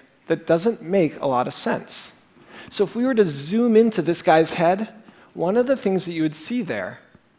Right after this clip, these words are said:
is that there are no lymphatic vessels in the brain.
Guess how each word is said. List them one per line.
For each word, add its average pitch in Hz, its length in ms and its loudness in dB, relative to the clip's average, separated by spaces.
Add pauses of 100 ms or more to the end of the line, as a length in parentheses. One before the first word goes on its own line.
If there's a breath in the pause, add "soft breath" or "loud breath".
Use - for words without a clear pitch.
(280 soft breath)
is 170 140 0
that 196 160 4
there 196 280 4
are 185 220 8
no 180 220 2
lymphatic 170 480 0
vessels - 400 -10
in 143 80 -8
the 143 40 -8
brain. 170 360 -8